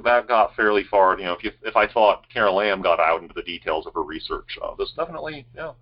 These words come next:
it definitely got out into the, uh, the details of his research that I would have a very hard time kind of compressing into a, into a nice, <laughs> distinct wad to put into this podcast. But it was, it was, of course, a nice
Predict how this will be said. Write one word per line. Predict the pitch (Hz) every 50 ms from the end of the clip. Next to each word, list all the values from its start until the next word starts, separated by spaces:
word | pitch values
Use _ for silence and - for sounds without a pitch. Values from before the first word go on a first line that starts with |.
| _
it | - - _
definitely | - 120 120 117 110 - 107 107
got | 110 107 104 101
out | 101 101 101 98 - 98
into | 98 98 95 92
the, | - 87 90 87 85 82 78 76 -
uh, | - 76 73 71 - _ _ _ _ _ _ _ _ _ _ _ _ _ _ _ _ _ - -
the | - 95
details | 92 110 113 117 127 113 101 98 92
of | 95 87 -
his | 95 90 -
research | 87 101 98 - - 95 87 - - - - - _ - - - - - - _ _ -
that | 101 101
I | 98 98
would | 101 98 98
have | 98 92
a | 90 85
very | 98 95 90 87
hard | 85 87 87 82 - -
time | - 87 82 82 85
kind | - - 82 80
of | 82
compressing | - 92 85 - 98 90 - - 90 82 82
into | 82 82 80 80 76 76
a, | 73 69 65 71 - -
into | 95 82 82 82
a | 80
nice, | 80 80 78 80 - - - - - - - - - - -
<laughs> | 147 127 104
distinct | 104 101 - - 104 92 85 -
wad | - 82 78 73 73 -
to | - -
put | - 90 80
into | 80 - - -
this | - - - - 98
podcast. | 80 - - - - - - - - _ _ _ - - - - - - - - - -
But | 123 120
it | 131 135
was, | 123 123 120 117 110 101 - 104
it | 110 113
was, | 117 120 107 - - 101
of | 98 -
course, | _ 120 110 104 98 -
a | 98 90
nice | 95 98 98 98